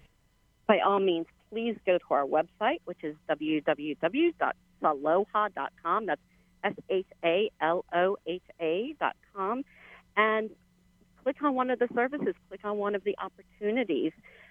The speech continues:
and experiences that we're offering, and, uh, become a part of the community. We welcome people of all different movements of Judaism, and we welcome people of all different faith groups,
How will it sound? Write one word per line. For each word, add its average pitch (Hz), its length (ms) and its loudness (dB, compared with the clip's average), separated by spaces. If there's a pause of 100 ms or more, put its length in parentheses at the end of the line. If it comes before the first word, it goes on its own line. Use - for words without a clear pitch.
(100)
and 180 120 6
experiences 208 800 0
that 175 200 2
we're 165 200 2
offering, 170 640 -6 (400)
and, 190 480 0
uh, 185 260 2 (120)
become 214 360 -6
a 277 60 -2 (160)
part 254 220 -2
of 208 100 -4 (120)
the 190 80 -2
community. 185 800 0
We 190 220 4
welcome 175 680 0 (540)
people 208 360 2
of 175 160 4 (260)
all 226 300 2
different 202 580 -4
movements 208 440 -2
of 202 120 -12
Judaism, 240 540 0
and 339 180 2
we 339 140 -2
welcome 294 320 0
people 285 320 -2
of 285 80 -2
all 294 160 0
different 311 320 -6 (460)
faith 302 180 4 (120)
groups, 196 200 0